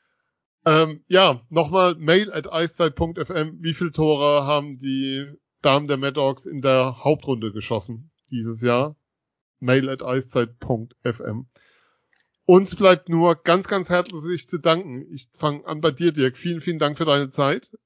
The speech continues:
Ähm, es ist ein erster Aufschlag. Wir hoffen sehr, dass wir das fortsetzen können und weiterführen dürfen.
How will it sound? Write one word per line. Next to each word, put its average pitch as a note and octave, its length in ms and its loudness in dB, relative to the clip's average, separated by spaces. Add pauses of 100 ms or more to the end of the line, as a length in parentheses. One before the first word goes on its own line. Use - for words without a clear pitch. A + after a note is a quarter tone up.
Ähm, C#3+ 380 0 (320)
es D3+ 120 -4
ist F3 140 -8
ein D#3+ 240 -6
erster E3+ 360 4
Aufschlag. F3 500 2
Wir D#3+ 100 2
hoffen D#3 240 -6
sehr, D#3 180 0
dass D3+ 160 -2
wir D#3+ 80 -4
das - 360 -10 (240)
fortsetzen C#3 520 -4
können C3 360 -2
und C3+ 240 -8
weiterführen B2+ 500 -4
dürfen. A2 300 -6